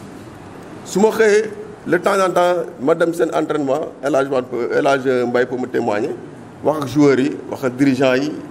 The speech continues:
conseiller leen. Moi, je crois que c'est mon rôle, quoi, en, en ce moment. Pas plus tard que, que démb,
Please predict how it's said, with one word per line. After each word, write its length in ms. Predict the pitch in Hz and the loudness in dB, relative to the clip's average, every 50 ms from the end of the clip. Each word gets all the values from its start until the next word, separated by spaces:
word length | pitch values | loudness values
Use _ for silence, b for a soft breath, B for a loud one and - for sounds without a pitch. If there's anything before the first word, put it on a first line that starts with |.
| - - - - | -16 -14 -6 -2
conseiller 480 | 131 147 147 147 139 127 120 123 117 | 0 0 0 0 0 0 0 0 0
leen. 160 | 110 110 95 87 - - - - - - - - | -2 -2 -4 -6 -8 -14 -18 -18 -18 -14 -6 -2
Moi, 120 | 135 151 | 0 0
je 80 | 147 165 | 0 0
crois 120 | 165 190 | -2 -2
que 60 | - | 0
c'est 80 | - 175 | 0 2
mon 120 | 160 165 | 4 4
rôle, 200 | 165 214 247 - | 4 4 4 4
quoi, 260 | - - 113 113 127 120 - | 2 0 2 2 0 0 0
en, 80 | 113 | -2
en 20 | 123 | -2
ce 80 | 117 | -2
moment. 340 | 135 127 120 117 113 101 90 - - - - - - - - - - - - - - - - - - - - | -2 -2 0 0 0 -2 -4 -6 -12 -16 -18 -18 -18 -18 -18 -18 -18 -20 -20 -20 -20 -20 -20 -20 -18 -8 -2
Pas 100 | - 233 | -2 0
plus 140 | 233 254 247 | 0 0 2
tard 180 | 247 214 208 - | 2 2 2 2
que, 60 | 202 190 - - - - | 0 0 0 -4 -4 -2
que 80 | 170 | -2
démb, 400 | 165 160 175 165 143 131 143 180 | 2 2 2 4 4 4 2 0